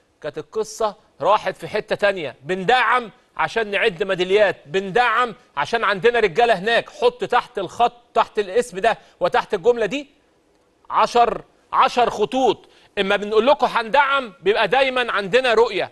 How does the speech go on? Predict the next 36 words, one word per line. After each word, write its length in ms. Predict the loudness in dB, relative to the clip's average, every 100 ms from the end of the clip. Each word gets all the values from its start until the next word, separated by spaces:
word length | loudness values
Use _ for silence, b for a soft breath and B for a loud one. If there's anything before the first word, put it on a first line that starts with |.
| -6
بيبقى 240 | -4 -2
دايمًا 380 | 2 2 0 -4
شايفين 600 | -2 -2 -2 -4 -6 -6 b b
بكرة 360 | 0 2 2 0
في 120 | -2
ايه. 380 | -2 0 0 -2 b 2
ممكن 280 | 2 0
يكون 280 | -4 -2 -2
امبارح 340 | 0 2 2 0
في 300 | -2 0 2
أزمة، 220 | 0 -8
على 240 | -4 -2
فكرة 400 | 0 -2 -2 -8 -6
دي 140 | -4 -2
الرياضة 540 | 2 4 4 2 -4 b b -4
للي 200 | 0 2
عايزها. 500 | 4 4 2 -6 -10 b -4
الرياضة 380 | 2 2 4
يوم 260 | 4 4 2
بتخسر 500 | 2 0 0 -2 2
ويوم 200 | 2 2
بتحصد 460 | 0 0 -2 -4 -2
ميدالية 340 | 2 2 4
ويوم 300 | 2 2 2
بتعوض، 560 | 0 2 4 4 2 -2 b b
هي 400 | -2 0 2 0
دي 160 | 0 -4
الرياضة. 500 | 0 4 6 4 -2 b b
الرياضة 380 | -2 2 2 2
لا 120 | 2
هي 280 | 2 2 2
إحباط 480 | 0 2 4 4 2
ولا 180 | 2 2
انتقاد 600 | -2 -2 2 4 4 4
ولا 200 | 2 2
تقطيع 560 | 0 -4 -4 -2 -2